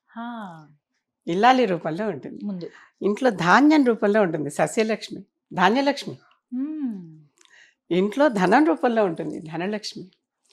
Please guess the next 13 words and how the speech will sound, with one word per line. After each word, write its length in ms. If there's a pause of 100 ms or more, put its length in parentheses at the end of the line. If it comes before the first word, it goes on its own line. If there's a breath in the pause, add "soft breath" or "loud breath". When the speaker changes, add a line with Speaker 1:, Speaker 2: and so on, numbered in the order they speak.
(300)
Speaker 2:
సంతాన 600
రూపంలో 460
ఉంటుంది, 320
సంతానలక్ష్మి. 920
Speaker 1:
<laughs> 640
ఆవిడ 140
లేని 420
Speaker 2:
వారి 280
విద్య 300
Speaker 1:
చోటు. 80
Speaker 2:
రూపంలో 380
ఉంటుంది, 320
విద్యలక్ష్మి, 680